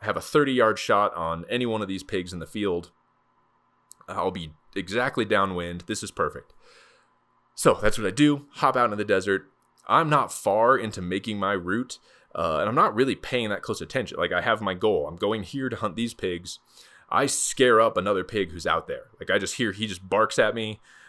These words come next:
Uh, so I, you know, startled, I stop, I knock an arrow. Uh, I get that smell. If you've never smelled a javelina, they smell like death.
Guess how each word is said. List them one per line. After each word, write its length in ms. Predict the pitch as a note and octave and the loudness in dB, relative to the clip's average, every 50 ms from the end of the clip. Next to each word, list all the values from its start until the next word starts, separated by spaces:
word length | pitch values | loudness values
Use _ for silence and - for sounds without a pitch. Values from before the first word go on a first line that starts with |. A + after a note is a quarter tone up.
| _ - | _ -6
Uh, 380 | - D#2+ D#2+ D#2 D#2 D#2 D2 D2 | -2 0 2 2 2 0 0 -2
so 200 | - - F#2 E2+ | -2 -2 -2 -2
I, 40 | E2 - _ _ _ - - | -2 -4 _ _ _ -20 -14
you 80 | - - | -12 -10
know, 80 | - | -8
startled, 560 | - - - D#3+ C#3+ C3+ C3+ C3+ C3 B2 A#2 - - | -6 0 4 4 6 6 6 4 2 0 -2 -12 -10
I 40 | |
stop, 460 | G2+ - - C#3 C3+ C3 B2+ - - _ - | -8 -2 2 4 4 4 2 0 -4 _ -6
I 60 | - | -2
knock 260 | F#2 G2+ G#2 G2 - | -2 0 -2 -2 -4
an 80 | G2 A2 | -2 0
arrow. 500 | C3+ C#3 C#3 C3+ C3+ C3+ C3 C3 B2+ - - - - - _ _ _ _ - | 2 2 4 4 4 4 4 2 -2 -8 -20 -20 -20 -20 _ _ _ _ -8
Uh, 640 | - E2+ E2+ E2+ E2+ E2+ E2+ E2+ F2 E2+ E2+ D#2+ A1 | -4 -2 0 0 2 2 0 0 0 0 0 -2 -2
I 160 | A1+ C#2+ D#2+ - _ - - | -4 -6 -8 -8 _ -8 -4
get 180 | A2 G#2+ - | -4 -2 0
that 160 | - F#2+ D#2+ | 0 0 0
smell. 640 | - - - - G#2 G2+ G#2 A2+ A#2+ A#2+ B2 B2 G#2+ | -2 -6 -8 -6 -2 2 4 4 6 6 4 4 2
If 280 | - F#2+ F#2 F#2 - - | 0 -4 -8 -12 -12 -12
you've 120 | A2+ G2+ | -8 -2
never 160 | A2 G#2 G#2 | -2 -2 0
smelled 280 | G2+ - - G#2 F2 E2+ | -2 -4 -2 -2 -2 -2
a 40 | F2+ | -2
javelina, 540 | - G2+ F#2 F2 F2 F2+ F2+ E2+ D2+ D#2 D#2 | -2 -2 -2 -2 -4 -8 -8 -8 -10 -8 -6
they 380 | F2+ G2 G2 G2 F#2+ F2+ E2+ _ _ _ _ _ _ - | -4 -2 -2 -2 -4 -6 -10 _ _ _ _ _ _ -16
smell 360 | - - - - A2+ F#2+ E2 D#2+ | -12 -10 -8 -4 -2 0 0 0
like 240 | D#2 C#2+ D2 - _ _ - | -2 -6 -8 -12 _ _ -8
death. 420 | - - - - - - - - | -8 -8 -8 -8 -14 -18 -18 -20